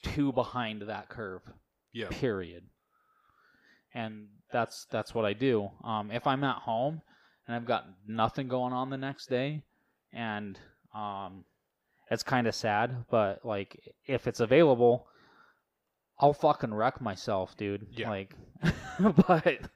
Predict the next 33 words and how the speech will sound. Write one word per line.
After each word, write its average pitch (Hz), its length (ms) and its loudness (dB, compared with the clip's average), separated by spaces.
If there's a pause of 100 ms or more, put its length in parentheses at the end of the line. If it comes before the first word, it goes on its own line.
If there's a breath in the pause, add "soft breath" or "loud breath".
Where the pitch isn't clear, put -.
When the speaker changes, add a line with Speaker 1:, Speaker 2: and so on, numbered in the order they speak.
(260 loud breath)
Speaker 2:
Yeah, 95 140 -8
I 113 120 0
will 117 160 2
Speaker 1:
uh, 113 60 -2
Speaker 2:
too. 107 240 -4
I 113 120 0
get 143 180 -2
to 139 60 -4
that 127 220 2
point 123 200 -6
'cause 117 180 -4
the 110 80 -2
fast 123 360 4
drinking 110 400 -2
doesn't 98 260 -8
help 98 320 -4
either. 92 320 -8 (140)
I'll 117 140 -2
get 127 160 -2
to 135 80 -6
that 113 200 0
point 117 260 -6
where 107 280 -2 (480 loud breath)
it 135 140 -4
goes, 135 200 0
it - 20 -4
Speaker 1:
Exactly. 143 380 4
Speaker 2:
goes 117 120 2
from 143 140 -6
being 135 260 -2
buzzed 117 380 0
to 117 60 -10
being, 107 240 -6